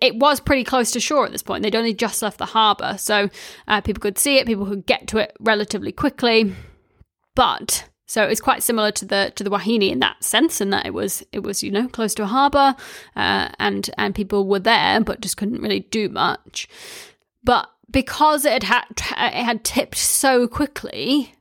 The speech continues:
like the same case in the Estonia, people just didn't have time to get out. Uh, and a lot of people were then trapped in the portion of the, 'cause it basically, when it, when it went on its side, it, the water was still quite shallow. So about half of the boat was underwater, and then it just kind of stayed there.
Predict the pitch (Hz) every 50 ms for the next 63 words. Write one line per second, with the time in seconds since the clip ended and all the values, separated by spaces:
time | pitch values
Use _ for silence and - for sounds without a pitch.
0 | _ _ _ _ _ _ _ _ _ - 226 220 214 - 226 214 - 220 208 214
1 | - 220 208 196 - 214 208 202 196 - - - 240 233 208 196 - - 57 -
2 | 226 233 226 - - - - _ - 349 339 381 359 370 349 - - 247 247 262
3 | 269 269 - - - - 226 226 240 262 269 247 277 220 226 226 - - 240 277
4 | 311 - - - - - - - - - - - - - - _ - 233 226 220
5 | 220 220 208 - 233 233 240 214 233 233 233 240 240 233 247 233 - 233 226 220
6 | 208 220 214 214 202 - 262 240 - - - - 220 214 208 202 202 196 - -
7 | 233 233 214 - - 220 214 196 - - 208 202 202 202 180 - - 226 214 208
8 | 214 - 220 220 220 - 202 214 208 196 208 208 208 - - _ _ _ - 214
9 | 214 202 - - 220 214 208 208 208 - - - - 226 214 208 208 214 208 214
10 | 190 - - - - - - - _ _ - 208 196 202 220 208 220 214 202 208
11 | 214 - 240 214 - 226 - - - - - 240 226 214 202 202 180 85 - 196
12 | - - 190 202 202 - - - - 196 220 - - - - 226 214 214 202 -
13 | 196 190 202 202 - - - 202 208 202 202 196 202 208 - - 208 202 202 202
14 | - - - 196 - - 220 - - - - - - 190 - - 190 196 - -
15 | - - - - - - - - 196